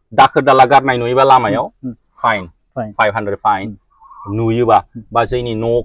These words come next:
Speaker 1: खाथियाव दङ गारनाय
Speaker 2: उम।
Speaker 1: दं, बे न'खौसो फाइन लागोन
Speaker 2: फाइन।
Speaker 1: बेफोरबायदि। बेफोरबायदि। अरुणाचलाव दङ, आं
Speaker 2: उम।
Speaker 1: मेरला गामि बेरायबाय। बिसोरनि गामियाव
Speaker 2: उम।
Speaker 1: ओरैबायदि स्ट्रिक्ट फाइनखा।
Speaker 2: उम।
Speaker 1: जुदि दाखोर गारनाय नुयोबा, दाखोर नुयोबा,
Speaker 2: उम।
Speaker 1: फाइभ थावजेन्ड फाइन, टु थावजेन्ड फाइन।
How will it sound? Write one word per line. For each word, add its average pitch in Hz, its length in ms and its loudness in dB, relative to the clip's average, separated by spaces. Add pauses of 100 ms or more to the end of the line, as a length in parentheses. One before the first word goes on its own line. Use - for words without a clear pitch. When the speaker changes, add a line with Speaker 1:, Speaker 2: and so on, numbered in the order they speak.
(100)
Speaker 1:
खाथियाव 139 320 -4
दङ 139 260 -4
गारनाय 110 260 -2
Speaker 2:
उम। 110 60 -6
Speaker 1:
दं, 113 160 -6
बे 123 100 0
न'खौसो 120 520 -4
फाइन 151 220 -2
लागोन 101 200 0
Speaker 2:
फाइन। 98 120 -10
Speaker 1:
बेफोरबायदि। 90 420 -6 (600)
बेफोरबायदि। 107 280 -4
अरुणाचलाव 139 500 0
दङ, 139 120 -4 (320)
आं 120 80 -2
Speaker 2:
उम। 120 60 -6
Speaker 1:
मेरला 123 200 0
गामि 131 260 -2
बेरायबाय। 104 340 -2
बिसोरनि - 720 -12
गामियाव 147 440 2
Speaker 2:
उम। 135 320 -10
Speaker 1:
ओरैबायदि 170 280 0
स्ट्रिक्ट - 400 -4 (100)
फाइनखा। 123 400 -2 (280)
Speaker 2:
उम। 113 60 -16 (540)
Speaker 1:
जुदि 131 260 -2
दाखोर 139 300 2
गारनाय 131 240 0
नुयोबा, 127 300 0
दाखोर 127 300 -2
नुयोबा, 117 340 -6 (120)
Speaker 2:
उम। 139 80 -8 (800)
Speaker 1:
फाइभ 113 200 0
थावजेन्ड 104 280 -6
फाइन, 90 280 -10 (840)
टु 135 80 -6
थावजेन्ड 113 320 -2
फाइन। 95 320 -4